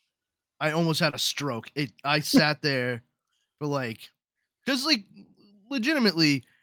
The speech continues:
Speaker 1: it's not the easiest thing in the world to control that Batmobile in the third game, uh, fourth game, whatever you want. Fucking Arkham Knight, we'll call it that. And it, one, when you're doing the, this, the races, this one particular race,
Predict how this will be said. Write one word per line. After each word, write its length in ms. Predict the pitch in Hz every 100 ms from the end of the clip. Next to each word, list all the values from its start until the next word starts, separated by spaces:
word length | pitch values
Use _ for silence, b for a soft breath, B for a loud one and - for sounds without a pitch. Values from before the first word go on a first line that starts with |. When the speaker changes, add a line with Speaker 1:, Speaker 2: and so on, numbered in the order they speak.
| _ -
Speaker 1:
it's 220 | 226 -
not 280 | 226 294 285
the 140 | 202
easiest 360 | 202 165 170 151
thing 120 | 175
in 80 | 156
the 80 | 143
world 260 | 143 135
to 60 | 120
control 380 | 131 - 131 117
that 220 | 98 87
Batmobile 760 | 101 90 95 85 98 90 92 101
in 120 | 101
the 60 |
third 280 | - 98 85
game, 280 | 87 76 67 _
uh, 180 | 117 110
fourth 280 | - 85 76
game, 200 | 78 80
whatever 220 | 90 87
you 80 | 82
want. 180 | 73 90 -
Fucking 200 | - 113
Arkham 260 | 113 87
Knight, 220 | 87 67 -
we'll 100 | 82
call 160 | 78
it 80 | 64
that. 180 | 65 - _ _ _ _ _ _ _ _ _ -
And 400 | 151 143 123 113 - _ _ _ _ _ _ _ _ _ -
it, 200 | 165 147
one, 300 | 156 202 - _ _ 165 143
when 160 | 170
you're 80 | 170
doing 300 | 165 208 185
the, 340 | 156 139 123 120
this, 360 | 135 135 143 - _ _ _ _ 131
the 120 | 131
races, 680 | 120 135 131 120 107 98 -
this 280 | 110 - 123
one 240 | 120 117
particular 440 | 113 113 104 104
race, 320 | 104 98 92